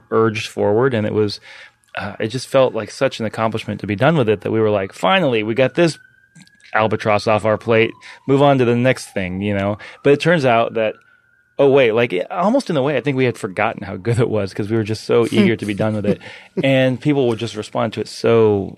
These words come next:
Speaker 1: so immediately, which was like, it, it reminded us that, like, "Oh, yeah, this is, this is, this is amazing that people f-, actually see the thing that we saw in it to begin with."
Speaker 2: It, it got good reviews, too. I mean, you were, you sort of mentioned that in passing earlier, but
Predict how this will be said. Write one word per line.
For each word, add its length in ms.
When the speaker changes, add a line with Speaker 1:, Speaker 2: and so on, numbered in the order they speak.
Speaker 1:
so 540
immediately, 480
which 200
was 200
like, 260
it, 160
it 140
reminded 480
us 180
that, 100
like, 180
"Oh, 220
yeah, 140
this 240
is, 240
this 220
is, 100
this 140
is 60
amazing 480
that 120
people 220
f-, 160
actually 300
see 160
the 100
thing 200
that 80
we 160
saw 320
in 100
it 140
to 80
begin 240
with." 140
Speaker 2:
It, 140
it 100
got 160
good 160
reviews, 400
too. 200
I 40
mean, 200
you 80
were, 140
you 80
sort 200
of 40
mentioned 240
that 40
in 60
passing 340
earlier, 300
but 200